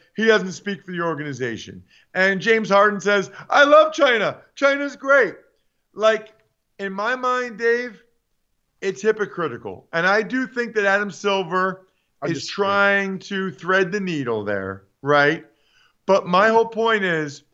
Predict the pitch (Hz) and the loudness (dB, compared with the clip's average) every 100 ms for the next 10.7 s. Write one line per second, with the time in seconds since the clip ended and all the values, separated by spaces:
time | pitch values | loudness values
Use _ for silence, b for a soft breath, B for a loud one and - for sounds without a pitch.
0 | _ _ _ _ 165 190 247 226 - 240 | _ _ _ _ 2 4 4 -2 -4 0
1 | 277 269 208 160 131 143 135 _ _ _ | 0 0 -2 -4 -4 -8 -14 _ _ _
2 | 165 165 185 180 165 180 196 208 226 - | 2 4 4 2 2 0 -2 -4 -4 0
3 | 226 226 220 226 202 220 220 220 214 202 | 2 2 -4 -10 -8 -4 0 2 4 6
4 | 196 185 180 170 160 - b b - 160 | 6 6 4 2 0 -6 b b -4 -2
5 | 160 180 208 214 220 - 202 226 - 220 | 0 0 2 2 2 -2 -8 -8 -4 0
6 | 220 214 - 220 220 220 214 214 202 180 | 2 0 -4 -6 -6 -8 -4 -4 -2 0
7 | 202 202 202 196 160 156 185 185 - 208 | 2 2 0 -6 -6 -4 -4 -4 -6 -2
8 | 208 220 214 214 220 214 202 170 180 202 | 0 2 4 4 4 2 -4 -4 -4 -6
9 | 233 233 208 220 B B - 220 - 220 | -10 -10 -8 -10 B B -2 0 -2 -2
10 | 226 220 220 220 196 - _ | 2 4 4 4 4 0 _